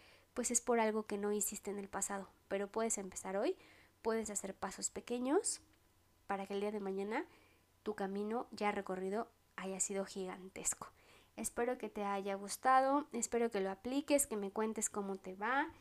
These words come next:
qué es lo que haces tú, si tienes más tips también, que compartas, porque de eso se trata. Gracias por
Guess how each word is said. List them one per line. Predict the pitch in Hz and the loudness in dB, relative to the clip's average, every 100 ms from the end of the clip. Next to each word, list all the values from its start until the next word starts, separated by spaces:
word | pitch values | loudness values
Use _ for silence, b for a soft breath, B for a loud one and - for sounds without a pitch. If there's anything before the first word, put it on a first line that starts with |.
| B B - | B B 0
qué | 262 | 2
es | 262 247 | 4 0
lo | 226 | -2
que | 220 | -2
haces | 214 220 220 - | 2 4 2 -2
tú, | - 233 262 302 | -4 0 2 2
si | 302 | 0
tienes | 220 214 214 208 | -4 -6 -4 -4
más | 196 196 - | -4 -4 -4
tips | 233 262 - | -4 0 0
también, | - 190 190 208 233 277 | 0 -4 -4 2 2 2
que | 269 214 | 0 -4
compartas, | 185 190 196 226 269 285 320 339 | -4 -2 4 4 4 2 2 2
porque | - 190 196 | -2 -6 -6
de | 196 208 | -4 -2
eso | - | -2
se | 220 - | -2 -6
trata. | - 175 - - - - _ b b b b b b b - | -4 -2 -2 -8 -16 -20 _ b b b b b b b -8
Gracias | 233 247 254 277 - | 2 2 4 2 2
por | 240 233 | 4 4